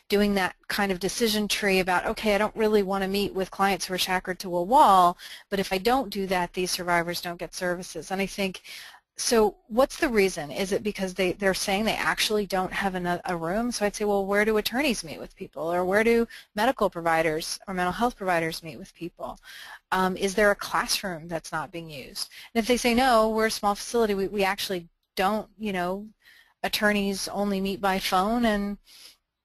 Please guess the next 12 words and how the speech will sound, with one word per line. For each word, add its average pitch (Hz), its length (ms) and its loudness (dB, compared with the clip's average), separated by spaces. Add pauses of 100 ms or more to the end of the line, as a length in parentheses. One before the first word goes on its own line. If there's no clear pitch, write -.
(400)
we 208 180 2
don't, 220 260 0 (120)
and 202 140 -2
medical 208 320 2
providers 208 460 2
see 214 180 -6
people 214 300 -4
in 202 60 -2
the 202 60 -2
hallway, 208 600 0
you 214 140 -2
know, 185 260 0